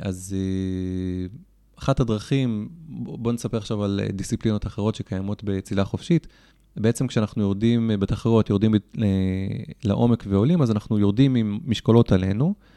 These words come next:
חלק אפילו בלי משקולות, אה, אבל אנחנו גם עולים עם אותן משקולות שנמצאים עלינו, כי כדי שיהיה לנו יותר קל לה-, אה, להעמיק בחלק הראשון, אם אתם זוכרים, שאנחנו יורדים, אה, נגד, אה,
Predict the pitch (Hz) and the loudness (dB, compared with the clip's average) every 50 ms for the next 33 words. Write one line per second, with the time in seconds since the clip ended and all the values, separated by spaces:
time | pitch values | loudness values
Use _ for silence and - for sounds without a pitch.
0 | _ _ _ _ _ - - 120 117 110 - - - - 110 101 92 92 107 113 | _ _ _ _ _ 0 2 2 2 0 -2 -4 -2 0 0 2 2 4 4 4
1 | 104 98 - - - 92 98 131 175 - - - - _ _ _ _ _ _ _ | 4 2 0 -2 -2 -2 0 0 -2 -2 -6 -12 -20 _ _ _ _ _ _ _
2 | _ _ _ _ _ _ - 107 98 98 95 95 101 - - 98 95 101 101 98 | _ _ _ _ _ _ -4 -2 -2 -2 -2 -2 -2 -2 -2 0 2 4 4 4
3 | 98 101 - - 107 110 107 117 135 175 196 175 156 131 123 - 135 139 143 131 | 4 4 2 4 4 6 6 8 8 8 8 6 6 4 2 2 2 2 2 0
4 | - - 139 139 139 - - 127 120 113 - - 123 127 123 120 120 120 117 107 | 0 2 2 2 2 0 -2 -4 -4 -4 -2 -2 0 0 2 2 2 2 2 2
5 | 98 - - - 107 101 101 101 - - _ _ _ _ - 101 101 101 - - | -2 -4 -2 0 2 2 2 0 -4 -8 _ _ _ _ -2 0 0 -2 0 2
6 | 110 110 120 131 123 117 110 - - 120 117 - 123 120 113 107 104 101 113 110 | 4 4 4 4 2 2 2 2 2 2 2 2 2 2 2 2 2 0 -2 -2
7 | 113 101 95 95 95 95 95 101 113 113 107 101 95 98 104 120 160 151 - - | -2 -2 -2 -2 -4 -4 -6 -6 -6 -2 0 0 2 2 2 4 2 2 2 2
8 | 95 95 - - 120 120 - - 104 101 98 - 139 131 110 101 - 104 98 92 | 0 0 2 4 4 4 4 4 2 2 2 2 0 0 0 -2 -2 -4 -4 -4
9 | 101 - - - 127 113 107 - _ _ _ _ _ _ _ _ - - 104 98 | -6 -8 -8 -8 -6 -6 -8 -10 _ _ _ _ _ _ _ _ -10 -6 -6 -6
10 | - - 104 98 95 95 95 113 110 107 104 98 98 101 - - - 104 101 95 | -4 -2 -2 0 0 2 4 4 4 4 4 2 -2 -6 -8 -8 -4 -2 -2 0
11 | 95 95 92 92 92 90 90 90 92 92 92 95 98 - - - - _ 110 107 | 0 -2 -2 -2 -2 -2 -2 -4 -4 -4 -6 -6 -8 -10 -10 -14 -12 _ -2 0
12 | 107 107 104 107 98 98 101 | 0 2 2 0 0 2 0